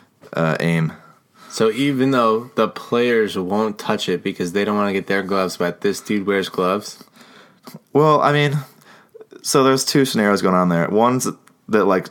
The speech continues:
Speaker 1: some players are totally fine grabbing the bottles. I think it's more of a superstition or, like,
Speaker 2: Hmm.
Speaker 1: you know, a hyper awareness, uh, just 'cause they know how much rides on every pass that happens, come, comes their way. Like, you know, if they drop a pass, that might be, you know,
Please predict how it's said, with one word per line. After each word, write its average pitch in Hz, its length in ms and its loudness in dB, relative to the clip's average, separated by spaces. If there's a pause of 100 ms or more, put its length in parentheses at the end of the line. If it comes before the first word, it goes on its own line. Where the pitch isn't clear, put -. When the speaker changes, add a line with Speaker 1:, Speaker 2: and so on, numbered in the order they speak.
Speaker 1:
some 117 240 2
players 110 260 2
are 92 60 4
totally 98 340 2
fine 90 420 2 (400)
grabbing 87 680 2
the 92 120 -2
bottles. 85 400 0
I - 80 -2
think 107 160 0
it's 101 100 0
more 104 120 4
of 92 60 2
a 87 40 2
superstition 101 800 0
or, 87 80 2
like, 85 260 -2 (320)
Speaker 2:
Hmm. 90 180 -6
Speaker 1:
you 95 80 0
know, 87 380 0
a 82 240 0
hyper 101 340 0
awareness, 92 640 0 (480)
uh, 85 140 0
just 87 180 -2
'cause 98 80 2
they 87 80 2
know 87 180 2
how 90 140 -2
much 87 200 0
rides 82 320 2
on 85 100 2
every 85 260 0
pass 85 360 -2
that - 180 -6
happens, 92 400 -2
come, 87 260 -4
comes 87 220 -2
their 87 160 0
way. 90 220 0 (340)
Like, 90 260 -2
you 101 60 0
know, 87 100 0
if 82 60 -2
they 95 120 2
drop 90 220 2
a 80 60 0
pass, 92 260 0
that 87 120 0
might 87 200 0
be, 85 220 0 (540)
you 92 80 0
know, 82 180 0